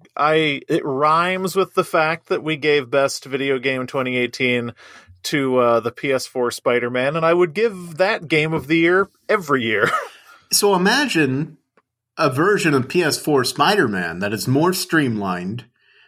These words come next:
Speaker 2: that has less annoying side objectives and more varied side objectives that all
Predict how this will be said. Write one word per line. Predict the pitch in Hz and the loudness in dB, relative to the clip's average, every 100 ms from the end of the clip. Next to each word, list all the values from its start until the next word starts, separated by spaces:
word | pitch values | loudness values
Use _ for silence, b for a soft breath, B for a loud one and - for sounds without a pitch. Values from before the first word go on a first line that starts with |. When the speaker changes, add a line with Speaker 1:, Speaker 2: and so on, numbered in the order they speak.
| b | b
Speaker 2:
that | 131 | 0
has | 151 104 | 0 -2
less | 117 127 180 185 - - | -2 0 0 0 -4 -2
annoying | 156 127 131 160 240 214 107 95 92 | 0 0 0 2 2 0 -2 -2 -6
side | 90 - 123 113 104 | -6 -2 0 0 0
objectives | 104 95 113 95 104 101 95 | -4 -2 -4 -2 -4 -4 -4
and | 110 | -6
more | 110 110 101 | -4 -2 -4
varied | 95 107 143 147 113 98 | -4 0 2 4 2 -2
side | - 110 98 | -4 -2 -2
objectives | 92 - 98 95 101 98 110 | -4 -2 -2 -2 -4 -4 -6
that | 101 | -2
all | 131 127 117 | 2 2 2